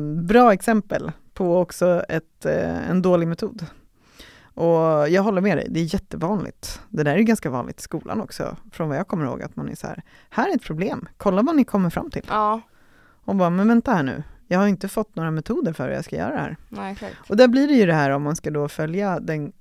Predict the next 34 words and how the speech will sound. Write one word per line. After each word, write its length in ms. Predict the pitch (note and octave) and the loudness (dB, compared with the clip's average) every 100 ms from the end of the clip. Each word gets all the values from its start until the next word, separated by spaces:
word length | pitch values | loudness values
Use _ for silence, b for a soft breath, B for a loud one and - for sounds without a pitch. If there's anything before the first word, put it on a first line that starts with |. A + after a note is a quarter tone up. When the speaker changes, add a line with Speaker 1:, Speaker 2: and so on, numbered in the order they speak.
| - | -10
Speaker 1:
kognitiva 580 | - F3 E3 - D3+ D3+ | -4 -2 -4 -4 -4 -4
belastningsteorin 840 | D3+ D#3 - D#3 - D3+ F#3+ E3+ | -4 -6 -6 -6 -4 -4 -4 -4
och 80 | E3+ | -4
det 100 | D#3 | -4
den 200 | D#3 F#3 | -4 -6
bestämmer 360 | F3+ - C#3 D3 | -6 -6 -6 -6
om 120 | - | -4
det 80 | B3 | -2
här 100 | E3 | -2
med 140 | C#3+ | -4
arbetsminne 500 | C#3 C#3+ D3 D3 - | -6 -8 -8 -8 -8
och 100 | D#3 | -8
långtidsminne. 500 | C#3+ - - - D#3 - b b b b | -10 -10 -12 -12 -12 -18 b b b b
Så 240 | - D#3 - | -4 -4 -2
det 100 | E3 | 0
bästa 300 | F#3 - D#4 | 0 -2 -4
sättet 260 | E3+ - | -4 -4
att 60 | D#3 | -2
lära 240 | D3 A3 | -2 -2
sig, 260 | - E3+ - _ - | -2 -4 -6 _ -8
hur 100 | A3 | -4
torrt 220 | G3 - | -4 -4
den 180 | D#3 F#3 | -6 -6
är, 120 | F#3 _ _ _ _ - _ _ - - | -8 _ _ _ _ -20 _ _ -12 -4
är 200 | F3+ D#3+ | 0 -2
att 240 | - - b b b b b b | -4 -20 b b b b b b
så 100 | - | -2
här, 100 | F3 - _ - - - | -2 -2 _ -16 -16 -12
presentera 560 | - F#3 F3 G3 B3 A#3 | -4 -4 -2 2 4 4
då, 220 | E3+ D#3+ - - _ - | 4 0 -2 -16 _ -8
"Här 220 | - G3 | 2 2
är 60 | C4 | 2
problemet." 680 | B3 E3+ D3+ A3+ - - B B B | 0 0 0 -2 -6 -20 B B B
Man 520 | E3 E3+ E3 D#3+ D#3+ | -2 0 0 -2 -6